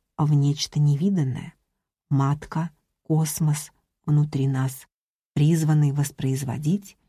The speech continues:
в первую очередь, человека. Если по каким-то причинам вы не используете её по назначению, она всё равно будет делать своё дело –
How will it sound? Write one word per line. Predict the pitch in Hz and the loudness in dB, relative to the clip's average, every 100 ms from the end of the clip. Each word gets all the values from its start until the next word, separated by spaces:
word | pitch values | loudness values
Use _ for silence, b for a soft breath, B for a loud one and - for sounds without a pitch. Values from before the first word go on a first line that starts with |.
| _ | _
в | _ | _
первую | - 147 190 190 190 | -4 0 0 0 0
очередь, | 180 - 160 170 - - _ _ _ - | -2 -4 -6 -8 -12 -20 _ _ _ -10
человека. | - 139 143 151 123 - 127 131 _ _ _ _ _ _ _ _ _ _ | -4 -2 0 -2 -4 -6 -10 -10 _ _ _ _ _ _ _ _ _ _
Если | 147 214 269 240 | 0 2 2 0
по | 208 | -2
каким-то | 147 147 196 208 - | -4 2 2 2 -4
причинам | 143 147 - 208 220 160 175 _ | -4 -6 -4 -2 0 -2 -6 _
вы | - 156 | -2 2
не | 151 147 | 4 2
используете | 131 - 220 247 175 143 135 - | 0 -4 0 2 2 0 -2 -4
её | 143 185 | 0 0
по | 202 | 0
назначению, | 143 143 139 131 131 196 233 175 175 - _ _ _ _ | -2 -2 -2 -4 -2 -2 0 -2 -4 -12 _ _ _ _
она | 151 170 | 2 2
всё | 180 - | 0 -2
равно | 165 165 170 240 | 0 2 2 2
будет | 226 208 170 | 0 0 0
делать | 143 156 190 196 | 2 2 2 -2
своё | 160 160 196 | -2 2 2
дело – | 175 156 151 160 | 2 2 0 -4